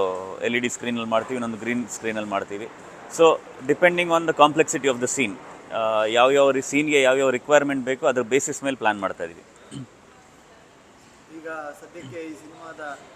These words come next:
Speaker 2: ಒಂದು ಬಜೆಟ್ ಬಗ್ಗೆ ಚರ್ಚೆ ಆಗ್ತಾ ಇರುವಂಥದ್ದು, ಈ ಥರದ ಸಬ್ಜೆಕ್ಟ್‌ಗೆ ಬಜೆಟ್ ತುಂಬಾ ಆಗುತ್ತೆ ಅಂತ.
Speaker 1: ಹ್ಮ್.
Speaker 2: So ಏನಾದ್ರೂ ಬಜೆಟ್ ಪ್ಲಾನ್ ಮಾಡಿದ್ದೀರಾ?
Speaker 1: ಬಜೆಟ್, ಆ, ರಫ್ ಆಗಿ ಪ್ಲಾನ್ ಮಾಡಿದೀವಿ of course. ಆ, and, ಆ, ತುಂಬಾನೇ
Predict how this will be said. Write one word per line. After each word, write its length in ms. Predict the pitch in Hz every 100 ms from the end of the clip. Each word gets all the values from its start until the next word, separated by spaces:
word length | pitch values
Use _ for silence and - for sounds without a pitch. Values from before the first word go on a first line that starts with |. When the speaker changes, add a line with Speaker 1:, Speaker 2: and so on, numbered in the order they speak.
| - - - - 143
Speaker 2:
ಒಂದು 160 | 143
ಬಜೆಟ್ 800 | 135 - 156 - 247 - 208 -
ಬಗ್ಗೆ 340 | 151 160 160 143
ಚರ್ಚೆ 360 | - - -
ಆಗ್ತಾ 260 | 147 135 143
ಇರುವಂಥದ್ದು, 380 | 135 131 143 139
ಈ 80 |
ಥರದ 260 | 139 147 139 135
ಸಬ್ಜೆಕ್ಟ್‌ಗೆ 440 | 127 139 131 139
ಬಜೆಟ್ 400 | 127 123 135 117
ತುಂಬಾ 240 | 135 135 131
ಆಗುತ್ತೆ 340 | 123 120 127
ಅಂತ. 200 | 117 120
Speaker 1:
ಹ್ಮ್. 300 | 104 110 98 - - - - 131
Speaker 2:
So 200 | 135 160
ಏನಾದ್ರೂ 280 | 175 170
ಬಜೆಟ್ 320 | 135 127 170 156
ಪ್ಲಾನ್ 320 | - 143 127
ಮಾಡಿದ್ದೀರಾ? 460 | 135 143 123 117 - _ _ _ _ _ _ _ _ _ -
Speaker 1:
ಬಜೆಟ್, 480 | 113 147 202 - -
ಆ, 480 | 170 147 131 113 95
ರಫ್ 220 | 123 -
ಆಗಿ 140 | 170 -
ಪ್ಲಾನ್ 240 | 135 139
ಮಾಡಿದೀವಿ 320 | 123 127 117
of 60 | 104
course. 500 | - 117 151 - 98
ಆ, 400 | 104 104 101 98 - 113
and, 260 | 113 107
ಆ, 540 | 101 95 92 92 92 87 - - - - - - -
ತುಂಬಾನೇ 460 | 143 151 156 156